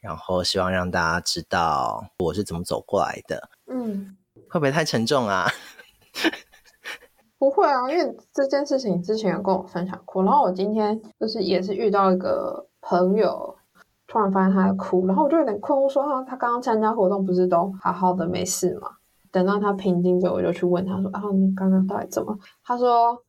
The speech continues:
Speaker 2: 让他想起来一些不太好的回忆，因为他见到了某一个人的相关人物，然后他就觉得他很不舒服，回忆到一些不太好的事情，也是跟性骚扰相关的。
Speaker 1: OK，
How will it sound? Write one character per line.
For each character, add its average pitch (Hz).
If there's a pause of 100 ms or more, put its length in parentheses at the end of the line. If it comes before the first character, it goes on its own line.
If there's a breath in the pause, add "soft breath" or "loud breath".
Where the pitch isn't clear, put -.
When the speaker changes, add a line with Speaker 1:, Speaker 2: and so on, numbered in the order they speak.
(240)
Speaker 2:
让 247
他 226
想 190
起 190
来 180
一 185
些 190
不 185
太 208
好 190
的 190
回 -
忆， -
因 -
为 196
他 190
见 185
到 175
了 -
某 160
一 190
个 190
人 190
的 226
相 220
关 214
人 190
物， 240 (280 soft breath)
然 196
后 208
他 214
就 208
觉 190
得 170
他 170
很 180
不 233
舒 190
服， 185
回 180
忆 196
到 185
一 185
些 185
不 190
太 190
好 190
的 -
事 185
情， 196 (220)
也 190
是 214
跟 226
性 220
骚 190
扰 143
相 165
关 -
的。 95
Speaker 1:
OK， 87